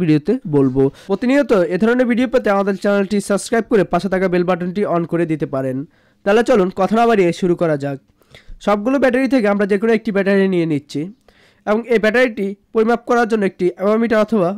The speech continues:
ভোল্টমিটার নিয়ে নেব। আমাদের ভোল্টমিটার যে সিলেক্টর পিনটি রয়েছে, পয়েন্টটি রয়েছে, সেটি আমরা টেন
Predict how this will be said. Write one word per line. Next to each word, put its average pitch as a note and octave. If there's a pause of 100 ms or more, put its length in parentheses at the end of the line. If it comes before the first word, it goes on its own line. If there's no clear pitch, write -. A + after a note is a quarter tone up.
(120)
ভোল্টমিটার A3
নিয়ে E3+
নেব। C3+ (1800)
আমাদের A3 (400)
ভোল্টমিটার B3 (100)
যে A3 (100)
সিলেক্টর G#3 (520)
পিনটি A#3
রয়েছে, G#3 (760)
পয়েন্টটি A3
রয়েছে, G3+ (120)
সেটি G#3
আমরা A#3 (100)
টেন G#3